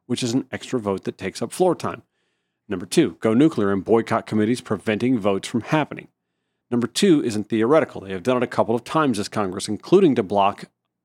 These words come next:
a federal judiciary pick. They would absolutely use it again in a major situation, such as to prevo-,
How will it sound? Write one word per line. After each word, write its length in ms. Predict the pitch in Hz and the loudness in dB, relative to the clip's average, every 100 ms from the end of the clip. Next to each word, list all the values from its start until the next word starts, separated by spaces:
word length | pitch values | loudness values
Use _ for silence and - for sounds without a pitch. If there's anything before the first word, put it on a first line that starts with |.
| - | -4
a 120 | 107 | -4
federal 520 | 104 - 123 101 104 | -4 -2 0 2 2
judiciary 640 | 104 131 127 208 - 107 95 | 0 -2 0 0 2 0 0
pick. 280 | - - _ _ - - _ | -4 -10 _ _ -20 -20 _
They 80 | 120 | -2
would 160 | 120 - - | -2 -2 -2
absolutely 720 | 127 127 - 135 135 135 120 | -4 -2 -2 0 0 0 2
use 240 | 117 113 | 2 2
it 80 | 123 | 0
again 240 | 104 107 | 0 0
in 60 | 104 | 0
a 40 | |
major 440 | 104 101 110 113 113 | 0 2 2 0 -4
situation, 560 | 117 117 104 95 101 | -6 -2 -2 -2 -6
such 240 | - 98 98 | -6 -6 -6
as 100 | - | -10
to 120 | - | -12
prevo-, 440 | - 90 92 90 | -10 -8 -6 -6